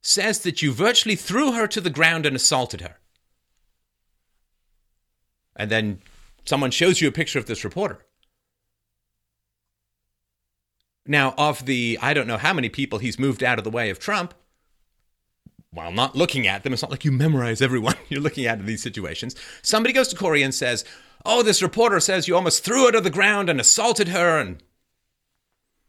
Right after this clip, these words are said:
bit her." <laughs> Bit her, apparently, like Jaws from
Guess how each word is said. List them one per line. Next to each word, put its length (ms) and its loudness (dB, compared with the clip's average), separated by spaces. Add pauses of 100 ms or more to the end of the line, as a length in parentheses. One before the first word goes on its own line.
(360)
bit 180 0
her." 320 0 (840)
<laughs> 80 -6
Bit 180 -2
her, 120 -2
apparently, 480 -4
like 160 -8 (560)
Jaws 420 -4
from 280 -6